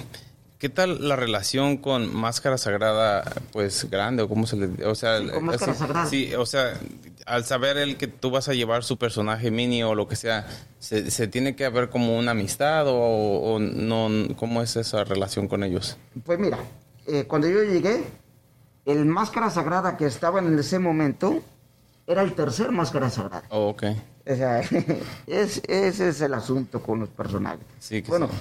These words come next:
Speaker 2: eh, a final de cuentas, pues, nos hicimos amigos.
Speaker 1: Ujú.
Speaker 2: O sea, él, desde que yo tomé el personaje, pues, él nin-, en ningún momento me rechazó.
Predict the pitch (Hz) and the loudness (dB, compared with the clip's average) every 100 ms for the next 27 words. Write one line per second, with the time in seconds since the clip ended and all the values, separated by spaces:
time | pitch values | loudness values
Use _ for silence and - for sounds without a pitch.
0 | - - - - 165 175 185 175 170 196 | -10 -20 -20 -6 0 2 2 2 0 2
1 | 196 202 208 208 202 208 196 185 208 240 | 2 2 0 0 0 2 2 2 2 2
2 | 208 156 226 170 117 - - 113 113 117 | 2 2 2 2 -2 -6 -8 -2 2 2
3 | 147 131 123 - - 170 180 180 - - | 2 4 4 2 2 2 2 0 -8 -16
4 | - 139 123 131 147 151 175 175 170 160 | -4 -2 0 0 0 0 0 0 0 0
5 | 131 127 135 139 - - - - - - | 0 0 0 0 -2 -4 -12 -20 -20 -20
6 | - - - 135 117 190 226 202 170 160 | -20 -12 -2 0 2 2 4 4 4 4
7 | 160 196 208 160 156 151 127 120 110 101 | 4 4 4 4 2 2 0 0 -4 -6
8 | 95 | -6